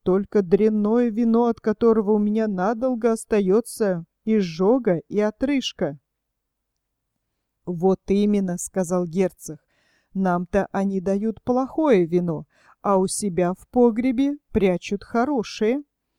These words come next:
Его будут подавать на стол, когда вы уедете отсюда».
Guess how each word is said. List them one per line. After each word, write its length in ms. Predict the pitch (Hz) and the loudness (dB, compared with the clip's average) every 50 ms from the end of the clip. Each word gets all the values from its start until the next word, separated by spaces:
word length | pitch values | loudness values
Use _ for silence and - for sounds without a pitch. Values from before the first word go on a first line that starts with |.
| _ _ _ | _ _ _
Его 460 | - 202 202 202 240 226 190 208 226 226 | -6 -4 0 0 2 2 4 4 2 4
будут 340 | 220 262 254 269 285 - | 2 0 0 0 -2 -2
подавать 540 | - 285 269 220 247 233 220 214 202 196 - | -2 -2 0 2 2 2 2 2 0 0 -2
на 160 | 208 202 202 | -2 -2 -2
стол, 440 | 202 - - - - 208 233 269 277 | -4 -6 -4 0 2 2 2 0 -2
когда 500 | - - 226 202 180 175 165 196 190 190 | -2 0 0 0 0 -2 -2 0 0 0
вы 180 | 175 202 208 214 | 2 0 2 2
уедете 680 | 220 226 214 - 277 330 320 247 196 185 - - 175 170 | 2 0 0 0 0 0 0 0 -4 -6 -4 -2 -2 -2
отсюда». 640 | 165 - - - - 190 170 160 151 160 156 156 | -2 -4 -8 -6 -4 -2 -2 -2 -4 -6 -10 -10